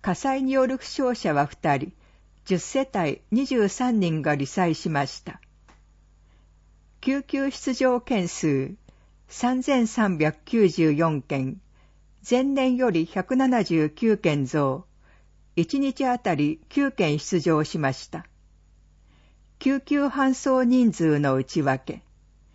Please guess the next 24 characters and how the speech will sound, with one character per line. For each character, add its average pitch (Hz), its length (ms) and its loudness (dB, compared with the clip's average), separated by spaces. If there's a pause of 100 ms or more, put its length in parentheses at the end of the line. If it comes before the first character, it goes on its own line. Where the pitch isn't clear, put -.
(680)
二 208 160 2
重 285 240 -2
の 269 180 0
円 233 220 2
グ 202 120 0
ラ 147 120 2
フ 143 160 -6
で 143 120 -4
す。 - 280 -14 (680)
中 262 320 -2
の 190 200 2
円 151 280 0
は 139 220 -4 (240)
搬 254 240 -2
送 247 300 0
人 220 300 4
数、 139 360 -2 (460)
三 254 340 -2
千 247 240 0
百 175 280 -4
六 156 260 0
十 175 240 2
八 170 360 -2
人。 143 300 -2